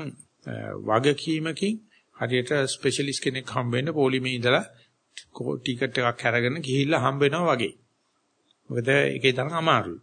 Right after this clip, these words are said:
ඉතින් අපි ඒක පුළුවන් තරම් දැන් බලනවා. තීන සම්මත sannivedana ක්‍රම අනුව ඒ කාටත් ලබා ගන්න පුළුවන් විදිහට දෙන්න. නමුත් පුංචි කළ සලකන්න එපා.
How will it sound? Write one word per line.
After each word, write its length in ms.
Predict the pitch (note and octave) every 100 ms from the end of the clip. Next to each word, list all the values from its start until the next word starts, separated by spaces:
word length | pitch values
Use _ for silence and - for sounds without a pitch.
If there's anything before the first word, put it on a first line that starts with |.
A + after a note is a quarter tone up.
| _ _ _ _
ඉතින් 200 | C#3 C#3
අපි 220 | A2+ - C3
ඒක 140 | B2
පුළුවන් 480 | C3 B2+ B2 B2+ C#3+
තරම් 260 | D#3 C#3+ C3
දැන් 180 | B2 A#2
බලනවා. 380 | A2+ G2+ G#2+ C#3+
තීන 280 | C3 A#2+ A#2+
සම්මත 420 | B2 A#2 A2+ A2+ A#2+ - - _ _ _ _ _ _ _ -
sannivedana 640 | - B2+ B2 A#2+ A2+ A#2
ක්‍රම 200 | A2+ A2
අනුව 300 | G2 A2+ C#3+ G2+ - - -
ඒ 140 | - F3+
කාටත් 440 | - E3+ D3+ D3
ලබා 220 | C#3 B2 A#2+
ගන්න 200 | A#2 A#2
පුළුවන් 300 | A#2 A#2 A#2+
විදිහට 320 | A2 A2+ G2+
දෙන්න. 220 | A2 A#2
නමුත් 260 | F3 D3+ D3
පුංචි 260 | - F3+ -
කළ 180 | F#3 D#3+
සලකන්න 400 | C3+ C3+ A#2+ F2
එපා. 240 | -